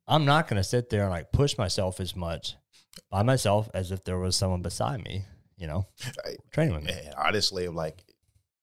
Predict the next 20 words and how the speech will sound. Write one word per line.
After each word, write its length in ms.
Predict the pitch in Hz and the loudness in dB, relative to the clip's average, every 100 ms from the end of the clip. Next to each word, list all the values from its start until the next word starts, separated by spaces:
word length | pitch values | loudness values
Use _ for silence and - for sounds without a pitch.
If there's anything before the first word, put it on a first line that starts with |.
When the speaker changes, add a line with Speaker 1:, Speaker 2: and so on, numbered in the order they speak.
| _ | _
Speaker 2:
it's 160 | - - | -6 2
not 180 | 104 113 | 2 2
even, 360 | 95 98 87 - _ _ | -2 -6 -10 -14 _ _
I'm 120 | - | 0
not 140 | 113 98 | 4 4
even 180 | 87 82 | 2 -4
being 200 | 85 80 | -8 0
coached, 280 | 104 85 - | 2 2 -4
but 160 | 82 | -6
just 240 | 69 92 85 | -4 -4 -4
being 300 | 90 82 - | -6 -8 -10
in 380 | 92 87 82 80 - _ | -6 -4 -6 -8 -14 _
the 320 | 85 76 76 - | 0 0 -2 -6
CrossFit 420 | - 92 82 87 - | 4 4 4 -4 -12
facility 460 | 85 80 76 78 | -4 -2 -2 -4
with 260 | 76 85 80 - | -4 -4 -2 0
other 200 | 92 80 | 0 -2
people 260 | 92 87 | -6 -8
being 280 | 73 76 73 | -10 -10 -12
trained 440 | 73 90 80 76 | -4 -2 -2 -4